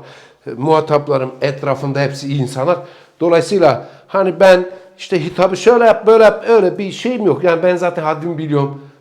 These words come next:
E, terbiyemi de hani bozmuyorum. Ben yaparsam o zaman beni cezalandırın. "Ula de oğlum, adam ona." dersiniz. Evet arkadaşlar, böyle arada konuşuyorum. Bu yatak odası.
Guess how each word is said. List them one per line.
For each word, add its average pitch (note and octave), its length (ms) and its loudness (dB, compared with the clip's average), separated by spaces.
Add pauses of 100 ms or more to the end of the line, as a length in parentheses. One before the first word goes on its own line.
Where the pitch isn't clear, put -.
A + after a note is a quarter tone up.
(120)
E, A#2 100 -8
terbiyemi C#3 640 0
de C#3 260 2 (640)
hani C3+ 160 -2 (100)
bozmuyorum. B2+ 640 0
Ben C#3 180 0 (200)
yaparsam C#3 580 0
o D3+ 80 2
zaman C#3 240 0
beni B2+ 180 2
cezalandırın. A#2 600 0 (320)
"Ula A#2 160 -6
de C#3+ 60 2
oğlum, C#3+ 280 0
adam C3+ 320 0
ona." C#3+ 220 -2 (340)
dersiniz. C#3+ 640 0 (360)
Evet E3+ 320 2
arkadaşlar, C#3 560 2 (420)
böyle D3+ 260 2
arada D3 300 2
konuşuyorum. D3+ 580 -2 (300)
Bu G3+ 440 4 (800)
yatak G3 400 4
odası. F3 460 4